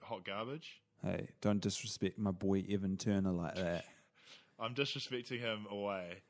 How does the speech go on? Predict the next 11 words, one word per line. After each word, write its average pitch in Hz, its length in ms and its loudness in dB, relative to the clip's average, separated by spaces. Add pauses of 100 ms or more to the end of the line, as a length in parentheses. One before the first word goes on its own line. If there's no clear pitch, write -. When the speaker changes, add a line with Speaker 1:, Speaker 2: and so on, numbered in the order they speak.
(140)
Speaker 2:
Um, 113 320 6
Speaker 1:
All 117 100 4
right. 113 200 6 (640)
Speaker 2:
I 127 100 12
reckon 147 180 12
Speaker 1:
Yeah. - 20 12
Speaker 2:
my 151 340 10 (500)
biggest 131 280 8
disappointment 113 520 4
with 104 100 6
them 104 180 6